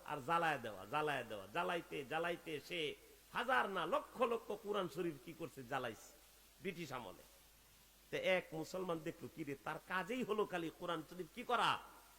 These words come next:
জ্বালায় দেওয়া। তো জিজ্ঞেস করে, "কোরআন শরীফ জ্বালাইতেছ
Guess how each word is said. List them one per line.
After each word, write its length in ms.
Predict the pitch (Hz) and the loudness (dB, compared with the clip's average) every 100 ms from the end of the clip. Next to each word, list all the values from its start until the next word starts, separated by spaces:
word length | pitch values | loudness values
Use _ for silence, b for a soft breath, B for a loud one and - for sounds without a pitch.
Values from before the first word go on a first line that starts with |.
| - | 6
জ্বালায় 360 | 185 220 214 | 8 10 8
দেওয়া। 320 | 180 165 143 98 - - | 8 8 6 4 -6 -10
তো 80 | 147 | -8
জিজ্ঞেস 420 | 143 196 185 226 | -6 -4 2 0
করে, 280 | - 196 156 - | 2 2 2 2
"কোরআন 260 | 202 214 185 | -2 0 -2
শরীফ 500 | 208 262 202 123 117 | -4 -6 -6 -12 -2
জ্বালাইতেছ 540 | 190 214 208 160 - | 2 2 0 -4 -6